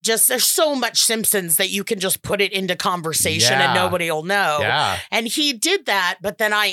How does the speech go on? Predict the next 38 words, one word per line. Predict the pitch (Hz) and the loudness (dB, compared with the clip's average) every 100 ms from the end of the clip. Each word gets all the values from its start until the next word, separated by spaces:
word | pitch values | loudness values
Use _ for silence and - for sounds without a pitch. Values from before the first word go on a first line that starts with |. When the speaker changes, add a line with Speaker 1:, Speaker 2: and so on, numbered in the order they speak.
| - | -2
Speaker 1:
answered | 214 214 214 180 | -2 -2 -2 -4
him | 208 | -6
back | 185 175 185 220 | -4 0 0 -2
with, | 185 185 | -6 -4
like, | 185 180 | -2 -2
the | 190 | -4
next | 175 175 - | -2 -2 -2
line. | 151 160 165 180 - | -2 0 0 0 0
Speaker 2:
Yeah. | 123 123 143 180 127 107 | 0 2 2 2 2 0
Speaker 1:
And | 214 | 0
he | 208 | 0
was | 196 185 | 0 0
like, | 185 170 - _ - | 0 -2 -6 _ -10
"Oh," | 151 269 - 165 | -4 -2 -4 -6
it | 139 143 | -4 -2
was | 208 | 0
like, | 190 170 - - | 0 -2 -6 -20
<laughs> | - | -12
so | - 214 | -6 -2
this | 208 - | 0 2
thing. | 196 180 | 2 0
So | 185 311 | -2 0
we | 302 | 0
went, | 294 294 | 0 0
we | 254 | -2
did | 226 220 | -2 -2
Simpsons | - 214 196 190 | -2 -2 -4 -2
trivia, | - 180 180 180 | -2 0 0 0
we | 185 | -2
did | 190 160 | -2 -2
this. | 165 - | -2 -2
The | 196 | 0
whole | 220 | -2
thing | 202 202 | -2 -2
was | 180 165 | -2 -2
a | 165 | -2
nightmare. | 160 151 165 160 156 | -4 -4 -2 -2 -2
Speaker 2:
Yeah. | 113 87 87 87 | -6 -8 -6 -8